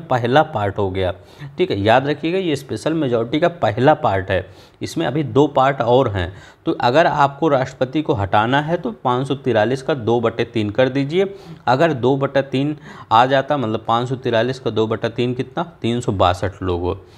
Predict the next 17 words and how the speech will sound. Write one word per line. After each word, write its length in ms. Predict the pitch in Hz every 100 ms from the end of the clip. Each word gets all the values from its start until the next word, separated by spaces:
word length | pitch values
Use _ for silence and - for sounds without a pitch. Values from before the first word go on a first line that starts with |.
| 139 -
ठीक 100 | 147
है। 60 | 117
तो 120 | -
इतना 420 | 131 120 156 170
अगर 280 | - 110 123
बहुमत 500 | 101 101 107 120 -
आ 160 | 95 101
जाता 340 | 113 113 123
है 120 | 131
बहुमत 280 | 120 127 131
द्वारा 280 | 123 143 175 - - - _
तो 120 | - -
आपका 260 | 117 -
क्या 200 | 117 117
होगा, 200 | 117 127 -
स्पेशल 340 | 104 - 92 104
मेजॉरिटी। 500 | 92 87 85 -